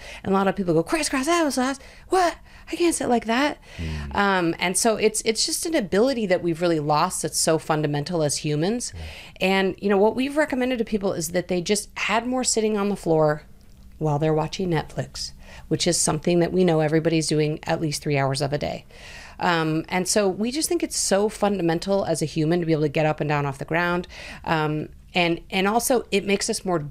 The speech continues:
Speaker 1: durable. And I think the word we like, and we're fans of all things longevity, and obviously this book is connected to that, but I think the word we prefer is durability,
Speaker 2: Mm.
Speaker 1: because really, Kelly and I don't care if we live to be a hundred. We want to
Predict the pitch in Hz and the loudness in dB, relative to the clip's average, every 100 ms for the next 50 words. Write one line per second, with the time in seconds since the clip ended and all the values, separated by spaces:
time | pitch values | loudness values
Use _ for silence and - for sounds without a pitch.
0 | - 180 170 170 165 190 220 - - - | -2 2 4 2 2 0 -2 -8 -18 -4
1 | 175 180 285 330 349 311 226 156 165 190 | -2 0 0 0 2 2 2 0 -2 0
2 | 190 190 196 170 165 - 165 - - 175 | 2 2 2 0 -2 -4 -12 -14 -4 0
3 | 185 180 - - 175 180 175 165 151 - | 0 -2 -4 0 2 2 2 0 -2 -16
4 | - - - - 175 185 196 185 175 160 | -20 -20 -20 -2 2 2 2 -2 2 2
5 | 151 139 147 151 180 - 151 151 - 156 | 2 2 2 0 -2 -8 -4 -4 -4 -6
6 | 156 - 151 151 - 151 - 139 151 147 | -4 -2 -2 -2 -2 -4 -4 -4 -2 -4
7 | - 143 151 147 - - - - 185 240 | -4 -4 -2 -2 -4 -10 -16 0 2 4
8 | 226 185 185 156 160 156 - 151 - 156 | 4 4 4 2 -2 -2 -6 -8 -2 0
9 | 175 156 135 156 147 160 170 185 202 214 | 2 0 0 0 2 2 2 2 0 -2
10 | 233 226 71 76 - - 196 214 180 - | -4 -6 -8 -8 -12 -4 0 2 2 -2
11 | - 202 226 269 247 - 214 262 254 220 | -8 -2 0 2 0 -2 0 2 2 2
12 | 190 - - 170 175 190 160 165 151 156 | 0 -4 -2 0 0 0 2 0 0 0
13 | 147 151 139 156 170 - 165 185 196 190 | 0 0 0 0 0 -2 -2 0 0 0
14 | 175 165 160 - - 160 151 | 0 0 0 -4 -4 -2 -2